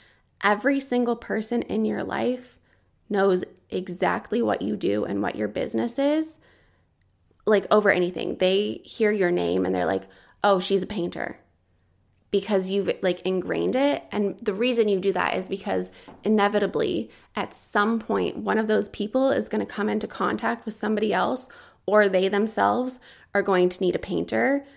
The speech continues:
or a piece of art for their new home, or they have a client, or they know somebody, or they need a birthday gift, so on, so on, so on. And your name will be the first that pops up in their mind.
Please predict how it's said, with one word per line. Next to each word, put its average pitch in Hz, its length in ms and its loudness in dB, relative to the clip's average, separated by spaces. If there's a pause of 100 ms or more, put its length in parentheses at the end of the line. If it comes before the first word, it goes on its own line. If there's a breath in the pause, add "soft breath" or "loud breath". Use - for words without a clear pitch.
(260 loud breath)
or 180 300 4
a - 80 2
piece 202 240 -4
of - 160 -4
art 180 260 0
for 190 80 -6
their 175 160 -4
new 196 160 -2
home, 262 480 0
or 180 80 -2
they - 120 -2
have - 100 -6
a - 60 -8
client, 247 480 0
or 190 60 -2
they 185 120 -4
know 214 180 0
somebody, 233 520 0
or - 100 -2
they 190 80 -4
need 180 160 -4
a - 60 -8
birthday 240 320 0
gift, 233 420 -2 (540 soft breath)
so 180 240 0
on, 180 160 0
so 180 160 -2
on, - 160 0
so - 180 -4
on. - 320 -4 (540 soft breath)
And 190 480 2
your 196 340 4
name 190 480 4
will 185 140 0
be 190 120 4
the 175 120 -2
first 170 460 -2
that - 200 -2
pops - 320 -6
up - 240 -2 (140)
in 185 460 0 (420)
their 78 180 -4
mind. 78 480 -6